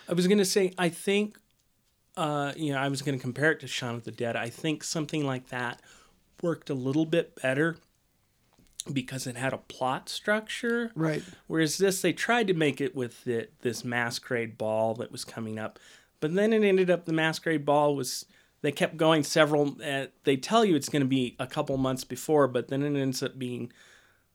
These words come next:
Speaker 1: several months plus two months plus a month or
Speaker 2: Right.
Speaker 1: whatever.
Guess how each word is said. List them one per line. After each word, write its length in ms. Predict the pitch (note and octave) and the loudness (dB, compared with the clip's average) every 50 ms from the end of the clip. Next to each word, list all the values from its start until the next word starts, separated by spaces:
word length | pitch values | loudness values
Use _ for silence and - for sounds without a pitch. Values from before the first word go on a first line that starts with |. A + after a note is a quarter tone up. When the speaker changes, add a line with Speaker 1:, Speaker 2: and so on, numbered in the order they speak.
| _ _ _ | _ _ _
Speaker 1:
several 560 | - - - - E3 D3+ D3 D3 D#3+ D3 C3+ C3+ | -4 -2 0 4 6 6 6 8 8 6 6 6
months 380 | C#3 C#3 C#3 C#3 C#3 C3 - | 6 4 4 4 2 0 -2
plus 400 | - - - - C3+ B2 - - | -6 -8 -4 -2 -2 -2 -2 -4
two 220 | - - - D#3+ C#3+ | -6 0 2 4 4
months 420 | C#3+ C#3+ C#3 C3+ C3+ C3 B2+ - | 6 6 6 4 4 2 0 -2
plus 340 | - - - B2 A#2 A#2 - | -8 -6 -4 -4 -4 -2 -2
a 40 | B2+ | -2
month 580 | A#2+ A#2+ B2 B2 B2+ B2+ B2+ B2+ B2+ B2+ - | 0 2 4 4 4 4 4 2 0 -2 -4
or 80 | A#2+ A2+ | -4 -2
Speaker 2:
Right. 60 | A#2 | 0
Speaker 1:
whatever. 460 | A#2+ A#2+ B2 A#2+ A#2+ A#2+ A#2+ A#2+ A#2 | 2 2 4 2 2 4 2 2 0